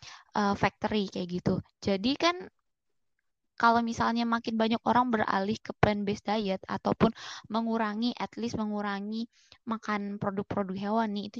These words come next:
juga bakal berdampak kan untuk dunia kita. Jadi kalian bisa mulai dari nonton film kayak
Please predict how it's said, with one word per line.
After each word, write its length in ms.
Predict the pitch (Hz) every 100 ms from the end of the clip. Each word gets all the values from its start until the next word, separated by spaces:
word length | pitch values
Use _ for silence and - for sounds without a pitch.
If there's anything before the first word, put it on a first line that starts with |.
| 220
juga 80 | 190 185
bakal 240 | 180 196
berdampak 460 | 190 180 170 196 202
kan 200 | - 190 -
untuk 240 | - 180
dunia 240 | 190 180
kita. 240 | 185 - 190
Jadi 320 | 196 208 233 - - - - _ _ _ -
kalian 320 | 226 233 233
bisa 240 | 233 - 208
mulai 320 | 202 202 214
dari 240 | 196 208
nonton 320 | 202 202 214
film 480 | - 202 190 196 220 -
kayak 260 | 196 185